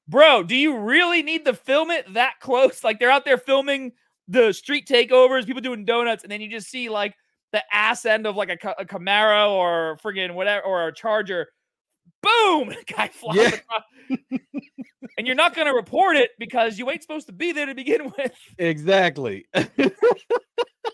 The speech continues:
Speaker 1: This is a
Speaker 2: Like I
Speaker 1: crazy
Speaker 2: said, all
Speaker 1: world,
Speaker 2: my
Speaker 1: man.
Speaker 2: evidence, all my evidence is stored right here. <laughs>
Speaker 1: Yeah, like,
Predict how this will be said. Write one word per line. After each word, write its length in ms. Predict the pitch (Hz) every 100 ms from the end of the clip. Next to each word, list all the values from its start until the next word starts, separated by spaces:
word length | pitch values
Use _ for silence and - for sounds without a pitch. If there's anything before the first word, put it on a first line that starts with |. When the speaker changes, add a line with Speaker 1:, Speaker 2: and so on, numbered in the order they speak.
| _ - 403 160 - - _ 415 -
Speaker 1:
This 100 | -
is 60 | 320
a 20 | 156
Speaker 2:
Like 140 | 240 233
I 20 |
Speaker 1:
crazy 20 |
Speaker 2:
said, 140 | 202 -
all 160 | 240
Speaker 1:
world, 20 |
Speaker 2:
my 200 | 226 262
Speaker 1:
man. 160 | 208 233
Speaker 2:
evidence, 420 | 247 262 254 - 185
all 180 | 208
my 180 | 226 220
evidence 480 | 214 214 208 233 -
is 80 | -
stored 320 | 202 180 131
right 220 | 160 190
here. 260 | 202 143 107 -
<laughs> 40 | - - - - 349 - - 349 - - - - -
Speaker 1:
Yeah, 140 | 226 220
like, 160 | 226